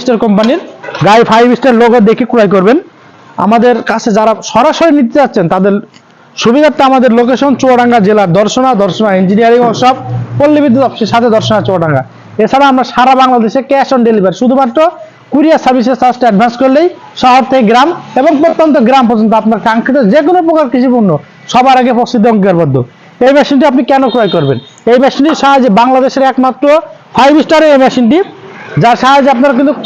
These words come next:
যে কোনো খড়, ঘাস, বিচুলি খুব সহজে জিরো সাইজ কাটিং করতে পারবেন। এছাড়া আমাদের কাছে দুই ব্লেড, চার ব্লেডের মেশিন রয়েছে। এই যে এখানে আপনার কিন্তু সর্বনিম্ন দুই এবং সর্বোচ্চ সাড়ে পাঁচ হার্জ থেকে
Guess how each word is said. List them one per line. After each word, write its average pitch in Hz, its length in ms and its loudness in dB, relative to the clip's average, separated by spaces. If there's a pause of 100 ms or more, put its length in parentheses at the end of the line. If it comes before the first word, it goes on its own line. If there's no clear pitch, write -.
(140)
যে 311 140 2
কোনো 330 160 2 (160)
খড়, 277 340 4
ঘাস, 254 160 2 (100)
বিচুলি 277 280 0 (360)
খুব 339 100 0 (100)
সহজে 294 340 4 (100)
জিরো 277 220 2
সাইজ 254 200 0
কাটিং 226 220 0
করতে 175 200 -2
পারবেন। 156 220 0 (920)
এছাড়া 226 280 2
আমাদের 226 260 0
কাছে 240 160 -2 (760)
দুই 233 200 2
ব্লেড, 254 280 2
চার 247 160 2
ব্লেডের 233 280 2
মেশিন 220 240 -2
রয়েছে। 214 200 -2 (400)
এই 247 100 2
যে 240 120 2
এখানে 233 240 0 (680)
আপনার 240 260 0
কিন্তু 254 200 0 (100)
সর্বনিম্ন 247 420 0 (140)
দুই 277 100 0 (100)
এবং 269 100 0 (100)
সর্বোচ্চ 240 300 0 (120)
সাড়ে 226 200 0
পাঁচ 247 140 -2
হার্জ 254 180 0
থেকে 269 120 -2